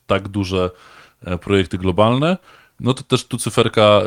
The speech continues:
e, ilu tych publisherów mamy w Polsce i tam jest tych czterdziestu paru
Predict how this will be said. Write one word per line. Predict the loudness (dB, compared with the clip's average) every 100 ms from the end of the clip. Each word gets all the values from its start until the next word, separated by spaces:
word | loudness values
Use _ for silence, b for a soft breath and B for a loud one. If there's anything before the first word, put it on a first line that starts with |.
| 0 0
e, |
ilu | 0 -2
tych | -2 -6
publisherów | -6 -4 -4 -4 0
mamy | 2 2 0
w | -2
Polsce | -2 -2 -4 -4 -4
i | -4
tam | -8 -8
jest | -8
tych | -12
czterdziestu | -12 -8 -8 -8 -8
paru | 2 4 4 2